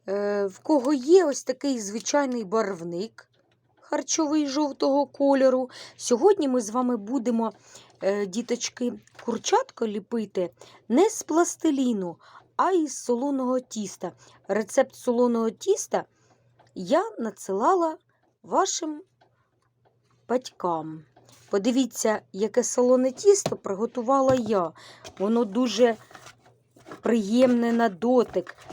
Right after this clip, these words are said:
м'якеньке, пластичне. Із нього залюбки можна ліпити. Не лише курчат, а інші вироби, які ви захочете.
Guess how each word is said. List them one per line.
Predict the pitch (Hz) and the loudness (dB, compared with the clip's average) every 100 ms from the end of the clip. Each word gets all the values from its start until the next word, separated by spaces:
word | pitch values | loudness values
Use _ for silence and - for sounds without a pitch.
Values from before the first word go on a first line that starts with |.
| - | -6
м'якеньке, | 196 185 240 247 - 240 247 233 196 - 185 | -4 2 0 0 -6 2 4 4 -2 -4 -6
пластичне. | - 208 254 254 - - 247 240 190 - 196 180 - - - - - - _ - | -4 0 0 -2 -12 -8 -6 -6 -8 -10 -10 -10 -16 -20 -20 -20 -20 -20 _ -8
Із | 214 185 | -6 0
нього | 269 339 277 247 - | 2 4 4 2 -2
залюбки | 190 180 269 285 - - 294 285 | -2 2 2 2 -6 -8 -2 2
можна | 233 208 185 196 - - _ 190 | 2 0 -2 -4 -6 -14 _ -4
ліпити. | 202 214 - 226 196 - 175 170 - - - - - - - - | -4 -4 -2 -2 -2 -2 -2 -2 -6 -20 -4 -4 -4 -12 -20 -6
Не | 233 294 | 0 2
лише | 330 - 381 | 2 2 0
курчат, | 381 320 247 285 262 - - - - | 0 -2 0 0 0 -2 -20 -20 -2
а | 294 | 0
інші | 320 339 330 - 269 | 0 -2 -4 -6 -8
вироби, | 247 294 277 247 240 | -4 -2 0 0 -2
які | 233 233 - 262 | -4 -6 -4 0
ви | 247 - - - _ _ | 0 0 -4 -12 _ _
захочете. | 202 240 - - 233 233 - 190 196 | 0 0 0 -2 -2 -2 -6 -6 -6